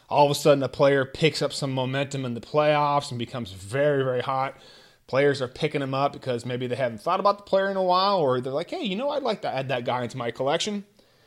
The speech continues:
Uh, you know, we saw this, for example, with Damian Lillard's twenty twelve Prism P S A ten last year. Of course, he was, you know, dominating the playoffs when they came back in and started playing again.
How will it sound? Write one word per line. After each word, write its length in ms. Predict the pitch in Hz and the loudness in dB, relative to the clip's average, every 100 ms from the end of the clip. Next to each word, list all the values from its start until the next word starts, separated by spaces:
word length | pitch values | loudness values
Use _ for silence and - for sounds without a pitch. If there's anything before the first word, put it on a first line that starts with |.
| _ _ - | _ _ -2
Uh, 340 | 147 147 147 143 | 0 0 -2 -4
you 80 | 240 | -4
know, 80 | 147 | -4
we 140 | 160 | 0
saw 180 | 208 180 | 6 6
this, 160 | 170 | 4
for 160 | - 165 | 0 0
example, 560 | 151 156 156 160 156 139 | 0 0 0 4 4 4
with 400 | 139 135 - 113 | 2 0 -8 2
Damian 440 | 151 160 156 143 | 4 6 4 2
Lillard's 380 | 139 139 123 - | 2 2 0 -6
twenty 380 | - 151 147 147 | -6 -2 -2 -4
twelve 480 | - 143 135 131 | -2 0 2 0
Prism 440 | - 143 131 117 113 | -2 -2 0 -2 -10
P 280 | - 135 127 | -4 -2 -2
S 160 | - | -2
A 100 | 123 | -6
ten 360 | 113 - 117 104 | -6 -10 -10 -10
last 280 | 90 - 95 | -12 -14 -14
year. 200 | 80 - _ - | -16 -18 _ -20
Of 60 | - | -8
course, 260 | 127 110 | -4 -4
he 160 | - 180 | -4 -4
was, 240 | 127 107 - | -4 -8 -16
you 80 | 117 | -20
know, 100 | - - | -20 -2
dominating 800 | 147 160 165 151 147 147 147 - - _ _ | 0 2 2 4 4 2 -2 -6 -18 _ _
the 80 | 113 | -10
playoffs 560 | - 143 147 143 147 131 | -2 2 4 4 2 -2
when 140 | 127 | -6
they 120 | 131 | -6
came 300 | 127 143 131 | -6 -8 -6
back 260 | 131 131 123 | -4 -4 -4
in 160 | 127 127 | -8 -8
and 180 | 117 | -8
started 220 | - 117 113 | -6 -6 -6
playing 320 | - 180 175 | -4 0 0
again. 440 | 160 165 165 165 | 2 0 0 -2